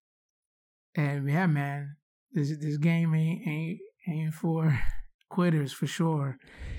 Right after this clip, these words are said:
You know, and, and, and as I, as I th-, think about this psalm in particular, what I would, what I really like, Josh, is verses four and seven.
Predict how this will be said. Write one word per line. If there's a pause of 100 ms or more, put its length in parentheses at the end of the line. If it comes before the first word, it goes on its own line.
(560)
You
know,
and,
and,
and (300)
as
I,
as
I
th-, (200)
think
about (200)
this
psalm
in
particular, (1000)
what
I
would, (220)
what
I
really
like,
Josh,
is (400)
verses
four
and
seven.